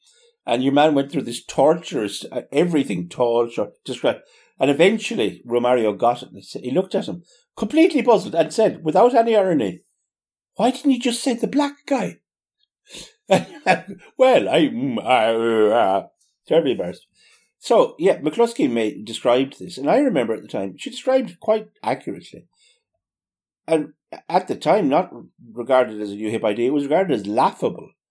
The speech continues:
Genuinely laugh out loud funny. But now, apparently, what's the phrase? The tectonic plates of orthodoxy have shifted?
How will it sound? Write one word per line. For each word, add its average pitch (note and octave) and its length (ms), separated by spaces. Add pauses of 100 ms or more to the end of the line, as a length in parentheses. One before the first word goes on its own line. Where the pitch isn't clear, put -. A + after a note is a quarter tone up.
(220)
Genuinely C#3+ 1120 (600)
laugh C#3 380
out B2 180
loud A#2 380
funny. G#2 360 (200)
But D#3 160
now, D#3+ 300
apparently, C#3+ 720 (360)
what's G3 240
the F3+ 120
phrase? G3 360
The D3 100
tectonic F#3+ 760 (420)
plates - 840 (320)
of D3 380 (380)
orthodoxy E3+ 920
have C#3+ 280
shifted? - 640